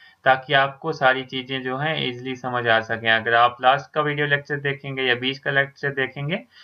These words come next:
तो आपको पूरी तरीके से लेक्चर समझ नहीं आ पाएंगे और फिर बाद में दिक्कत हो जाएगी।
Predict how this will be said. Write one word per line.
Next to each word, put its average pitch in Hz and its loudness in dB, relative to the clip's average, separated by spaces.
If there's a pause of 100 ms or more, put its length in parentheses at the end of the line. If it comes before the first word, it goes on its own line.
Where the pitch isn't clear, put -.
(180)
तो 143 2
आपको 131 4
पूरी 143 -6
तरीके 135 -4
से 160 -2
लेक्चर 127 -2
समझ 127 -6
नहीं 123 -2
आ 120 6
पाएंगे 120 0
और 127 -2
फिर 120 -10
बाद 117 4
में 185 -8
दिक्कत 113 -14
हो 107 -6
जाएगी। 120 -16